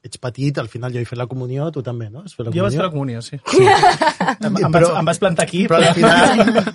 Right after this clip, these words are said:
Speaker 1: al final ha quedat, jo crec, en un, en un, no sé, en un pozo, o sigui, no, no, no, no, no ens caracteritzem i, i ens veus, ens coneixes i, i dius, «Bueno, tampoc, vull dir, no som gent religiosa», no? Però sí que d'alguna manera de petit,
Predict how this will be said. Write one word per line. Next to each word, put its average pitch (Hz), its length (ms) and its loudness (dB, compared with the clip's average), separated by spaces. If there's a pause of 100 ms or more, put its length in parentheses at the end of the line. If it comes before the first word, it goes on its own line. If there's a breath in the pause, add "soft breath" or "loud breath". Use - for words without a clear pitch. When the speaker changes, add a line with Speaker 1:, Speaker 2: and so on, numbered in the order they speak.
(120)
Speaker 1:
al 165 60 4
final 160 380 2
ha 170 80 0
quedat, 175 280 2
jo 170 120 2
crec, 160 200 0
en 175 120 4
un, 160 200 0
en 143 120 0
un, 139 160 0 (240)
no 123 100 -8
sé, 117 140 -8
en 123 80 -4
un 120 120 -4
pozo, 123 320 -2
o - 20 -8
sigui, 113 180 -8
no, 117 160 -6
no, 113 440 -8
no, 110 200 -10 (240)
no, 110 320 -10
no 117 160 -6
ens 113 160 -8
caracteritzem 123 720 -4 (160)
i, 131 140 -10
i 117 120 -8
ens 110 160 -8
veus, 127 280 -4
ens 123 120 -6
coneixes 123 440 -2
i, 123 60 -2 (100)
i 113 40 -6
dius, 107 240 -6
«Bueno, 104 200 -10
tampoc, 101 560 -14
vull 110 200 -8
dir, 101 80 -10
no 104 80 -8
som 113 200 -6
gent 113 400 -6
religiosa», 117 400 -6
no? 135 140 -4
Però 147 140 -4
sí 143 140 -4
que 175 140 0
d'alguna 160 360 -2
manera 165 380 -2
de 165 140 -2
petit, 156 400 -6